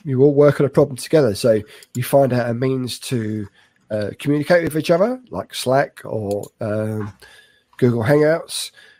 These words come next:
and then you talk about what you're gonna build. Um, and then you start off a, a GitHub project as a team, and you work through your issues. You, you build, um, it gives you a really good idea of how to, uh,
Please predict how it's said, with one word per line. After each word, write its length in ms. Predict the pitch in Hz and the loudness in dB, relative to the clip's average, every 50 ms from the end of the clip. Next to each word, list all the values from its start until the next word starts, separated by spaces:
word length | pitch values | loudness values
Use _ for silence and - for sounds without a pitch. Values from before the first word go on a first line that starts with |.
| _ _ - _ | _ _ -16 _
and 180 | - 131 135 135 | 0 2 4 4
then 240 | 131 127 123 123 120 | 4 4 2 0 -2
you 60 | - - - - | -8 -12 -12 -4
talk 200 | - 156 143 - | -2 -2 -2 2
about 240 | - 143 131 110 - - _ _ _ | 2 4 4 4 0 -8 _ _ _
what 160 | 147 143 139 143 | 0 0 2 2
you're 100 | 139 127 | -2 0
gonna 160 | 139 131 120 | 0 0 2
build. 420 | - 151 151 185 233 254 - - - _ _ _ _ _ _ _ _ _ _ _ - _ - - - - - | 4 4 6 6 4 2 -4 -10 -14 _ _ _ _ _ _ _ _ _ _ _ -20 _ -20 -20 -14 -6 -4
Um, 580 | 123 123 123 127 131 127 127 127 127 127 127 - | -2 0 0 0 0 0 0 0 -2 -4 -6 -6
and 140 | 143 135 135 | -6 -2 0
then 320 | 139 135 131 127 120 135 - | 0 0 0 0 -6 -10 -10
you 300 | - 135 131 131 135 127 | -8 -6 -6 -6 -8 -10
start 300 | - - - 151 135 110 | -12 -4 0 0 0 2
off 400 | 123 131 131 123 - - - - _ 139 | 2 0 -2 -2 -4 -12 -16 -12 _ -4
a, 480 | 123 117 117 117 117 117 117 107 104 | -2 -2 -2 -2 -2 -4 -6 -6 -8
a 40 | 113 | -8
GitHub 340 | 120 - 143 131 139 143 139 | -4 -2 0 0 0 0 0
project 540 | - 151 151 165 208 214 196 - - - - _ | -2 -4 -2 -2 -2 -4 -4 -8 -14 -16 -12 _
as 100 | 127 113 | -8 -8
a 60 | 113 | -6
team, 440 | 107 - 156 151 165 190 220 107 - _ _ _ _ _ - - _ _ _ _ _ _ _ _ | -2 2 2 2 2 2 -2 -6 -10 _ _ _ _ _ -20 -20 _ _ _ _ _ _ _ _
and 560 | 110 113 117 123 120 123 127 127 123 120 - | -2 0 0 0 0 0 0 -2 -2 -6 -8
you 180 | - 143 139 143 | -10 -10 -12 -6
work 300 | 143 135 139 143 139 - | 0 4 4 4 4 0
through 260 | - - 160 160 156 | -6 -6 -4 -2 -2
your 260 | 175 175 151 143 151 196 | -2 -4 -4 -2 0 0
issues. 520 | 202 - - 135 107 101 101 92 - - | 0 2 0 0 -2 -2 -6 -8 -8 -8
You, 120 | 139 131 - - | -8 -12 -12 -4
you 180 | - 123 127 123 | -2 -2 -2 2
build, 460 | 131 147 147 139 135 131 131 - - _ - - - - - _ _ - | 4 4 6 6 4 2 -2 -4 -10 _ -20 -20 -20 -20 -20 _ _ -4
um, 300 | 117 117 117 120 113 - | 0 2 2 2 2 4
it 160 | 143 143 143 | 2 2 4
gives 200 | - 170 139 - | 2 0 0 2
you 100 | 151 139 | 2 0
a 40 | 127 | 2
really 180 | 123 143 139 135 | 2 -2 -4 -2
good 280 | - 151 139 131 - | 0 2 2 2 0
idea 380 | - 131 123 120 143 135 131 131 | -2 -4 -2 2 2 2 4 2
of 60 | 127 - | 0 0
how 200 | 143 135 127 120 | 0 0 0 -2
to, 500 | 120 - - 135 120 117 113 110 - - - | -4 -6 -4 -4 -4 -2 -4 -6 -8 -8 -6
uh, 200 | 110 110 104 | -6 -4 -4